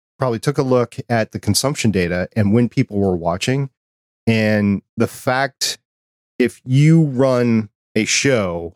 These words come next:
all the way up to that two-week holiday time frame where end of the year where a lot of people get off, people are gonna stop watching start to mid-December and they're not gonna come back. Whereas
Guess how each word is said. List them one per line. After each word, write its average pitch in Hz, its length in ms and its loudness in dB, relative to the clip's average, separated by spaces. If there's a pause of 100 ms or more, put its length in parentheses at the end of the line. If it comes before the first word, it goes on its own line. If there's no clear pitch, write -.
all 120 180 2
the 120 100 0
way 117 240 2
up 98 200 0 (520)
to 135 140 0
that 104 220 0
two-week 120 480 0
holiday 113 540 0 (380)
time 123 240 -4
frame 123 420 0
where 95 380 0
end 110 140 2
of 107 80 0
the 107 100 2
year 110 260 4
where 101 140 2
a 101 40 2
lot 101 200 0
of - 40 -10
people 107 220 -2
get 98 140 0
off, 98 280 2 (540)
people 175 300 2
are 123 100 2
gonna 110 160 0
stop 113 460 0
watching 104 720 0 (680)
start 127 320 0
to - 140 2
mid-December 107 880 2
and 98 100 0
they're 95 80 0
not 95 220 -2
gonna 104 160 0
come 95 240 -2
back. 92 320 -2
Whereas 123 800 0